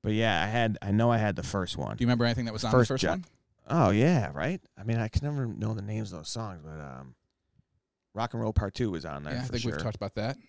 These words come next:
Speaker 1: What's the name of the song that it's like comes right, uh, right off of Are You Ready to Rumble? Or Let's Get Ready
Speaker 2: Let's Get
Speaker 1: to
Speaker 2: Ready to
Speaker 1: Rumble.
Speaker 2: Rumble. Do,
Speaker 1: And they
Speaker 2: do, do, do,
Speaker 1: Yeah.
Speaker 2: do, do, do, do, do. They <laughs>
Speaker 1: Yes.
Speaker 2: Can you imagine Michael Buffer being on a remix? That's
Speaker 1: That
Speaker 2: so
Speaker 1: is a
Speaker 2: weird to me.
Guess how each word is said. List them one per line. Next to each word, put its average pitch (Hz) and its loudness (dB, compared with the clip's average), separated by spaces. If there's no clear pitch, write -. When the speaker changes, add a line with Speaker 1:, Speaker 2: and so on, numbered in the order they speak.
Speaker 1:
What's 127 -6
the 135 -2
name 117 0
of 104 -4
the 104 -4
song 107 -4
that 73 -20
it's 101 -10
like 107 -6
comes 107 -8
right, 95 -6
uh, - -8
right 107 -4
off 107 -6
of 80 -6
Are 101 -6
You 98 -4
Ready 98 -4
to 95 -6
Rumble? 98 -8
Or 101 -8
Let's 104 -6
Get - -6
Ready - -6
Speaker 2:
Let's 110 -2
Get 139 2
Speaker 1:
to 131 2
Speaker 2:
Ready 127 2
to 127 2
Speaker 1:
Rumble. 123 0
Speaker 2:
Rumble. 117 -10
Do, 156 -6
Speaker 1:
And 110 -12
they 160 -4
Speaker 2:
do, - -20
do, 120 -4
do, 127 -2
Speaker 1:
Yeah. 113 -2
Speaker 2:
do, 127 0
do, 139 -4
do, 160 -2
do, 156 -8
do. 175 -4
They 117 -6
<laughs> - -14
Speaker 1:
Yes. 110 -2
Speaker 2:
Can - -20
you 185 -6
imagine 175 -2
Michael 131 -2
Buffer 120 -2
being 123 2
on 110 0
a 101 -4
remix? 117 -6
That's - -6
Speaker 1:
That - 2
Speaker 2:
so - 4
Speaker 1:
is 104 2
a 113 4
Speaker 2:
weird 127 0
to 98 -6
me. 92 -8